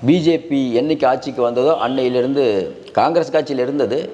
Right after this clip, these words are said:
இது பி ஜே பியில இறங்கியே பண்றாங்க, நல்லா தெரிஞ்சே பண்றாங்க. யூ பி ஏ, யூ பியில நேத்து எட்டு எம் எல் ஏக்கள் ஆப்சென்ட்,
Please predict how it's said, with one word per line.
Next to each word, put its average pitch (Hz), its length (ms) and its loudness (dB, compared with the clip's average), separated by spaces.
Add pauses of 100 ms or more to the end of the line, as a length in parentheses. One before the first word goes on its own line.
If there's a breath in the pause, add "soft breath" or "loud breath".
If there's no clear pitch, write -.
இது 190 200 0
பி 208 160 2
ஜே 202 120 4
பியில 185 380 0
இறங்கியே 190 240 0
பண்றாங்க, 123 380 -4
நல்லா 104 160 -4
தெரிஞ்சே 127 420 0
பண்றாங்க. 95 440 0 (1080 loud breath)
யூ 190 220 4 (120)
பி 185 180 4
ஏ, 170 120 4 (220)
யூ 180 140 -2
பியில 190 420 0
நேத்து 156 640 -2
எட்டு 143 440 0
எம் 143 220 0
எல் 147 180 2
ஏக்கள் 135 260 0
ஆப்சென்ட், 110 440 -2